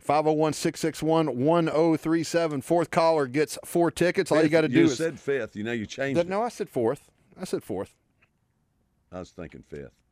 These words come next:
Speaker 1: Uh, well, you were th-, <laughs> yeah, there was a fifth was on your mind, and it, and it wasn't, it wasn't, you weren't,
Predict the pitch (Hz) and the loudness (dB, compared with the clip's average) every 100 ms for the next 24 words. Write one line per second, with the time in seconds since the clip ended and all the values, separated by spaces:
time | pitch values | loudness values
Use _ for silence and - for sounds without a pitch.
0 | _ 98 98 113 135 127 - - - - | _ -6 -4 -2 -2 -2 -4 -8 -14 -12
1 | - 131 - - - - 151 - - - | -4 -4 -4 -10 -6 -2 -2 -2 -4 -2
2 | 151 131 113 127 147 170 143 - - 247 | 2 4 4 4 4 4 2 0 4 4
3 | 226 160 151 156 151 147 139 143 143 143 | 4 -2 -4 -2 -2 -2 0 0 -2 -4
4 | - - - 151 165 165 170 160 160 190 | -6 -8 -4 -2 -2 -2 -2 -2 -2 -2
5 | 196 190 156 165 165 196 214 240 170 180 | -2 -4 -4 -6 -2 -2 0 -2 -2 0
6 | 202 220 | 0 0